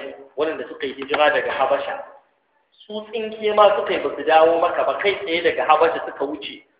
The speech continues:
suka tafi Madina. To, bayan wasu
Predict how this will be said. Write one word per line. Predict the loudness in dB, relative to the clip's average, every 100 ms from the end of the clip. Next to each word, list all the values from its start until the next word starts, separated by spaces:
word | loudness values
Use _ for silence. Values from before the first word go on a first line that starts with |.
| _
suka | -12 -8
tafi | -8 -8
Madina. | -6 -8 -10 -16 -18 -20 _ _ _ _ _ _ _ _ _ _ _ _ _ _ _ _ _
To, | -14 -14 -18 -20 _ _
bayan | 4 6 4 2
wasu | 0